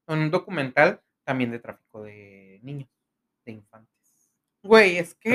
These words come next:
Speaker 1: Resulta y resalta.
Speaker 2: Ay, güey, es que esa
Speaker 1: Es que
Speaker 2: situación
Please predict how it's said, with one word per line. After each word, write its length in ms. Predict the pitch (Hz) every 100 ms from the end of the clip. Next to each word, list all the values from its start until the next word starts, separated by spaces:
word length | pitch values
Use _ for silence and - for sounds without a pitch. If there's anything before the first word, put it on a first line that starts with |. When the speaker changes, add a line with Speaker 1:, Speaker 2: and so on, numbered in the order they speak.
| 262
Speaker 1:
Resulta 380 | 269 123 107 107
y 20 |
resalta. 560 | 117 - - 127 131 _ _ _ _ _ - 302 _
Speaker 2:
Ay, 380 | - 165 185 302
güey, 400 | - 202 190 208
es 160 | 214 -
que 100 | -
esa 160 | 220
Speaker 1:
Es 100 | 277
que 80 | 320
Speaker 2:
situación 360 | 202 277 -